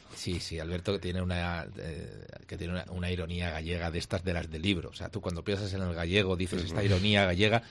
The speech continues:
Speaker 1: Bueno, pues Alberto es que le responde perfectamente a esa ironía. Cuando vinimos en la Plaza de Toros, que aquel llenazo de la Plaza de Toros donde yo salí delante de Pablo Casado y le dije, "La Comunidad Valenciana es la última
Speaker 2: Sí.
Speaker 1: y esto no puede ocurrir y esto no está bien", no sé cuánto. Y
Speaker 2: Ujú.
Speaker 1: cuando bajé del atril,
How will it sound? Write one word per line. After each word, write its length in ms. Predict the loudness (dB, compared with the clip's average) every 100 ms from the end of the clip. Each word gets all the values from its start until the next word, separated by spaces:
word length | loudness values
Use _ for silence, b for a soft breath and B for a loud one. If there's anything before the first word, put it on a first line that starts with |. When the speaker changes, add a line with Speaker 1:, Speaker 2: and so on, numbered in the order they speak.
| -8
Speaker 1:
Bueno, 180 | -8 -6
pues 160 | -6
Alberto 340 | -6 -4 -2 -2
es 60 |
que 80 | 0
le 100 | 0
responde 460 | 0 0 4 6 6
perfectamente 1300 | 6 8 8 6 4 4 6 4 6 4 6 6 4 B B B B
a 280 | 4 6 6 6
esa 160 | 4
ironía. 260 | 4 2 0
Cuando 220 | 0 0
vinimos 260 | 2 2 4
en 80 |
la 80 | 4
Plaza 240 | 4 4 4
de 80 |
Toros, 340 | 4 2 0 -6 b b b b -20 -2
que 680 | 2 4 4 2 0 -2 -4
aquel 240 | -2 0
llenazo 360 | 2 2 2 2
de 60 | 4
la 80 |
Plaza 240 | 2 2 0
de 100 | 0
Toros 300 | 0 0 0
donde 220 | 0 -2
yo 100 | -2
salí 400 | -2 0 0 -2 -4
delante 340 | -4 -2 0
de 100 | 0
Pablo 220 | 0 -2
Casado 300 | -2 -2 -2
y 40 | -2
le 80 | -2
dije, 220 | -4 -6
"La 120 | -8
Comunidad 420 | -8 -8 -6 -6
Valenciana 760 | -4 -6 -6 -6 -6 -4 -6 -6 b b -6
es 220 | -4 -2
la 140 | -2
última 460 | 0 0 0 -2 -2
Speaker 2:
Sí. 60 | -2
Speaker 1:
y 20 |
esto 180 | -4 -4
no 160 | -2
puede 220 | -2 -2 0
ocurrir 400 | -2 -2 -2 -2
y 80 |
esto 240 | -4 -4 -4
no 140 | -4
está 200 | -4 -2
bien", 260 | 0 2 0
no 60 |
sé 80 | -2
cuánto. 200 | -4 -4
Y 20 |
Speaker 2:
Ujú. 80 | -2
Speaker 1:
cuando 180 | -2 -2
bajé 220 | -2 0
del 120 | 2
atril, 320 | 2 2 0